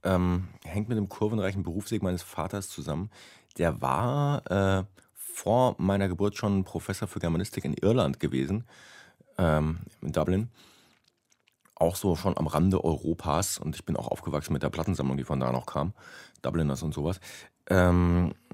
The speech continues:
und ist dann aber, fühlt sich da irgendwie zu sehr in der Diaspora und am, am Arsch der Welt. Und dann sind sie nach, ähm,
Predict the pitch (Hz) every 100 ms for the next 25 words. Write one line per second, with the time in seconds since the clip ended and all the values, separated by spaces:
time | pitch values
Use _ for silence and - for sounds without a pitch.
0 | - 92 90 - - - 107 90 98 92
1 | 87 73 - - - 113 101 104 - 101
2 | 104 101 - 87 98 98 87 90 - -
3 | 95 98 98 87 - 65 92 92 80 87
4 | 85 - 87 95 - - - - _ -
5 | 92 92 85 101 - - 98 95 90 90
6 | 87 - 87 85 80 85